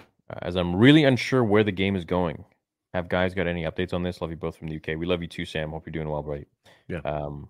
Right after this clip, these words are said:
Speaker 1: no, I don't know. I haven't gotten any updates at all.
Speaker 2: Nothing, no, nothing solid.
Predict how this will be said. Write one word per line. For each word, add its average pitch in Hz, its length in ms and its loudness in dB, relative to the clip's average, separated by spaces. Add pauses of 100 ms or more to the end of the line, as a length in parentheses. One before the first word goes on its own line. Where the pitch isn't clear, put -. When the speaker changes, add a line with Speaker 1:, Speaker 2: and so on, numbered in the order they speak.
(140)
Speaker 1:
no, 120 200 6
I 107 120 8
don't 123 80 2
know. 107 200 0
I - 40 -8
haven't 92 160 -2
gotten 85 160 -4
any 85 140 -4
updates 80 260 -6 (440)
at - 60 -4
all. 120 40 4
Speaker 2:
Nothing, 110 360 4 (140)
no, 95 260 2
nothing 98 400 0
solid. 87 540 -2